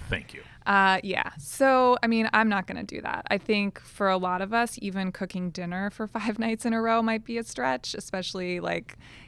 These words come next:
Speaker 2: you know, depending on your living situation, where you live, what your life is like,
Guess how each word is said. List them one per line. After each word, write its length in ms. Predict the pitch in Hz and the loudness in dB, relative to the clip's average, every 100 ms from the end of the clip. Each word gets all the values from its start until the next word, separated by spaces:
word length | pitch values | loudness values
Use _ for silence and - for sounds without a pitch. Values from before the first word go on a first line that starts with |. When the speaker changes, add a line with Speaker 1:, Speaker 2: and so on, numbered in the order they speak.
| - | -2
Speaker 2:
you 100 | 226 | 2
know, 300 | 185 175 190 | 2 0 -2
depending 340 | - 214 214 196 | 0 4 4 4
on 80 | |
your 120 | 180 180 | 4 2
living 240 | 175 185 | 2 0
situation, 600 | - 190 190 185 185 185 | 0 0 2 2 2 0
where 120 | 170 | -2
you 160 | 170 175 | -4 -2
live, 300 | 175 175 165 | -2 -2 -2
what 140 | 175 | -4
your 120 | 180 | -2
life 240 | 175 170 175 | 0 0 0
is 120 | 170 | -4
like, 320 | 175 175 196 | -2 -2 -4